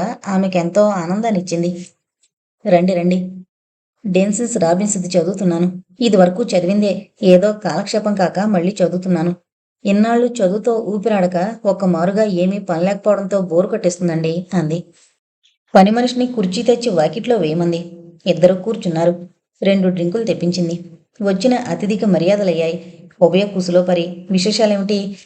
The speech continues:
పేపర్లు ఎలా ఉన్నాయి? సులువుగా ఉన్నాయా? మీరెలా ఆన్సర్ చేశారు?" ప్రశ్నల వర్షం కురిపించాడు సునీల్. మొట్టమొదటి విషయానికి సమాధానం, "మీరు మాకు అతిథులు కారు. మా నాన్నగారు, బాబాయ్ ఏనాడు చెప్పారు మీరు మా కుటుంబంలోని సభ్యులని.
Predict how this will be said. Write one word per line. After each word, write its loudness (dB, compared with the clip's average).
పేపర్లు 2
ఎలా 2
ఉన్నాయి? -2
సులువుగా 2
ఉన్నాయా? -2
మీరెలా 4
ఆన్సర్ -2
చేశారు?" -2
ప్రశ్నల 2
వర్షం 0
కురిపించాడు 0
సునీల్. -4
మొట్టమొదటి -2
విషయానికి -2
సమాధానం, -2
"మీరు 4
మాకు -4
అతిథులు 0
కారు. -2
మా 2
నాన్నగారు, 2
బాబాయ్ 0
ఏనాడు 0
చెప్పారు -2
మీరు 4
మా 0
కుటుంబంలోని -2
సభ్యులని. 0